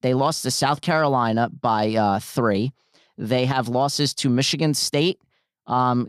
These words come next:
Gonzaga. Okay, those are s-, two top teams in the country, of course. They lost to U C L A. They lost to Missouri, a team they should not have lost to. They lost that. They, this was the game, um,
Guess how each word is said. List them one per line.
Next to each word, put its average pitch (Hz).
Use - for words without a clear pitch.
Gonzaga. 131
Okay, 113
those 104
are 104
s-, -
two 113
top 98
teams 95
in 101
the 92
country, 104
of -
course. 101
They 135
lost 139
to 139
U 135
C 190
L 147
A. 117
They 117
lost 123
to 139
Missouri, 120
a -
team 117
they 101
should 120
not 110
have 98
lost 95
to. 101
They 139
lost 143
that. 131
They, 135
this 160
was 196
the 165
game, 123
um, 113